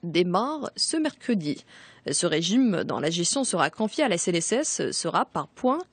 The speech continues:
c'est-à-dire que la cotisation sera calculée sur un revenu forfaitaire déterminé par catégorie ou sous-catégorie à laquelle appartient le travailleur indépendant.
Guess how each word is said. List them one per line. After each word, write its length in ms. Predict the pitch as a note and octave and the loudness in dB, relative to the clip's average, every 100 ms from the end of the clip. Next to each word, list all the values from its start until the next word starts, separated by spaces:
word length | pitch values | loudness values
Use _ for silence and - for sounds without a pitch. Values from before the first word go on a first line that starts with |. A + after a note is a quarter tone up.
| F3+ | -6
c'est-à-dire 760 | F3 A3+ A3 F#3 F3+ A3+ D#4 - | -2 0 4 2 2 0 0 -2
que 100 | A3+ | 0
la 140 | F#3 | 2
cotisation 720 | F3 B3+ C4 A#3 A#3 - F#3 | 2 -2 0 0 0 0 -2
sera 300 | D3 D3+ C3 | -2 -2 -2
calculée 440 | C#3+ G3 - G#3+ C#4+ | 0 -4 0 0 0
sur 200 | - F3 | 0 -2
un 80 | D#3 | 0
revenu 420 | F3 F3 G3 C#4 | 0 2 0 0
forfaitaire 720 | - B3 G3 E3 F#3 B3+ D#4 | -2 -2 -2 2 2 2 -2
déterminé 560 | G3 F3+ G3+ F#3+ G3+ C#4+ | -2 2 2 2 2 2
par 180 | D#3+ D#3 | -2 -2
catégorie 640 | G#3+ G#3+ F3 E3 F3+ D4 - - - - | -2 0 2 2 2 0 -4 -20 -20 -8
ou 100 | D#3+ | -4
sous-catégorie 1000 | - - D#4 A#3+ G#3+ D4 A3 D#3+ E3 D#4 D4 | 0 2 2 0 0 2 2 2 0 -2 -2
à 120 | E3 | -2
laquelle 240 | D3 - A#3+ | 0 0 0
appartient 420 | - D#3 - B3+ | 0 -4 0 0
le 120 | D3 | 0
travailleur 480 | - A3 F#3+ G3 C4 | -2 0 0 2 2
indépendant. 640 | A#3 G#3 G3+ F3 B2 - | 4 2 0 -2 -2 -4